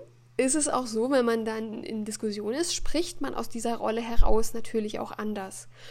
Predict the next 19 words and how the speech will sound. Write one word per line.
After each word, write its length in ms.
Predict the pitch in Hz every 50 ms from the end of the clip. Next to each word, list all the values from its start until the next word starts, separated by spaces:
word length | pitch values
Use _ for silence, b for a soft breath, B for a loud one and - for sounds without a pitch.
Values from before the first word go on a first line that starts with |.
| B B B
Und 220 | - 220 214 -
irgendwann 580 | - 240 302 349 453 381 277 269 269 254 269 269
waren 160 | 262 247 240
diese 160 | 233 233 240
Rollen 320 | 240 240 220 240 285 302 285
so, 400 | - 240 233 233 226 226 226 214 208 220
so 140 | 214 226 226
gefestigt. 680 | 233 233 - - 285 320 - - - - 214 - - - - b b b b b b b b b
Und 100 | - 233
man 140 | 240 262
hat 120 | 285 - -
es 120 | 285 - - - - - - - - - - - - -
auch, 180 | - 247 - - - - - - - - - - - - - -
also 120 | 254 226
ich 100 | - -
habe 120 | 339 - -
das 120 | 311 -
im 120 | - 240
Nachhinein 1000 | 247 240 247 277 349 392 - - 262 233 220 214 220 226 233 247 247 247 240 240